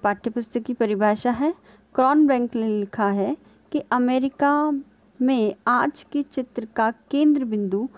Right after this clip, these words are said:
पाठ्य पुस्तक है, यानी आज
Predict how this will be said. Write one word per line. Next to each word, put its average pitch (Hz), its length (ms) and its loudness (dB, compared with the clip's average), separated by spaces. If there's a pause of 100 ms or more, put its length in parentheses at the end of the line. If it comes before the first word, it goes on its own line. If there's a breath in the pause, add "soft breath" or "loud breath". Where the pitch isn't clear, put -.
(380 loud breath)
पाठ्य 285 360 0
पुस्तक - 500 -6
है, - 220 -4
यानी 240 240 0 (100)
आज 254 380 -2